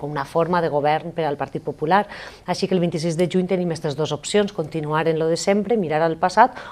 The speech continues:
o mirar al futur en una aposta per la reactivació econòmica, per lluitar contra l'atur, que és un dels problemes principals en este país, de lluitar contra la corrupció i de,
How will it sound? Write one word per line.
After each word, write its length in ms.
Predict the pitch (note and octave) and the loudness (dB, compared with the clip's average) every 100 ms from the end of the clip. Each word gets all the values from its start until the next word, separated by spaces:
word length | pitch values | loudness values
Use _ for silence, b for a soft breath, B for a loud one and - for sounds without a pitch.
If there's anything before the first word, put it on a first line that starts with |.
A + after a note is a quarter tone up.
| - | -2
o 100 | G3+ | 2
mirar 260 | G3 F3+ | 6 8
al 140 | F#3+ F#3+ | 6 6
futur 460 | - G3+ G#3+ A3 A3+ | 0 2 6 6 6
en 100 | F3 | 2
una 240 | F#3 F#3 | 4 4
aposta 1040 | F3 F3 F3 - G#3 G3 F3 D3 C#3 C3+ - | 4 2 2 0 4 6 4 4 0 -4 -6
per 140 | D#3 | -6
la 140 | D3+ C#3+ | -4 0
reactivació 600 | D3+ C#3 - C#3+ C3 D3+ | -2 -2 -4 -4 -4 -4
econòmica, 720 | E3+ F#3 G3+ G#3+ G#3 G#3+ A3 A3+ B B - | -2 0 0 0 0 2 2 0 B B 2
per 380 | F3 E3 E3 D3 | 6 8 6 4
lluitar 340 | D#3 D3+ E3+ - | -2 2 2 2
contra 280 | D#3 D3 D3 | -2 0 0
l'atur, 420 | C#3+ G3+ A3 A#3+ | 2 4 4 4
que 120 | - | 0
és 80 | D3+ | -2
un 120 | D3+ C#3+ | -2 -4
dels 220 | C3+ - | -6 -4
problemes 380 | D#3 D3 C#3+ - | -4 -2 -4 -6
principals 500 | D3 C#3 D3 C#3+ D3 | -6 -6 -6 -6 -6
en 100 | C#3+ | -8
este 200 | C#3+ D#3 | -8 -2
país, 300 | F#3+ A#3 A3+ | 0 0 0
de 80 | |
lluitar 340 | D3+ C#3+ C#3+ C#3 | -4 -6 -6 -6
contra 260 | C#3+ D3 | -6 -6
la 80 | C#3+ | -6
corrupció 640 | D3+ E3 F3+ - A3 A3+ B3+ B B B B | -8 -10 -8 -2 4 4 2 B B B B
i 140 | A3+ G#3 | 2 6
de, 180 | F#3+ | 8